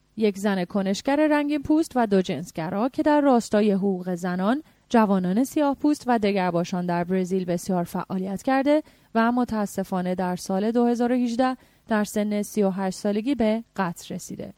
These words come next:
او و جین ویلیس که در حال حاضر در اروپا در تبعید است، هر دو اهل برزیل و مدافع حقوق دگرباشان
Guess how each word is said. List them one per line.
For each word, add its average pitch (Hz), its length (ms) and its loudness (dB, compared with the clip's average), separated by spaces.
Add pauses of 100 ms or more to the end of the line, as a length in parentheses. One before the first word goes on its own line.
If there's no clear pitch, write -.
(220)
او 240 320 8
و 208 220 6
جین 190 340 2
ویلیس 196 380 -2
که 302 140 2
در 233 200 4
حال 226 180 4
حاضر 247 440 4
در 294 220 2
اروپا 190 340 2
در 175 260 -4
تبعید 180 400 -6
است، 320 320 0
هر 226 240 2
دو 196 120 4
اهل 196 340 0
برزیل 180 540 2 (260)
و 220 240 4
مدافع 196 540 2
حقوق 190 480 0
دگرباشان 190 880 0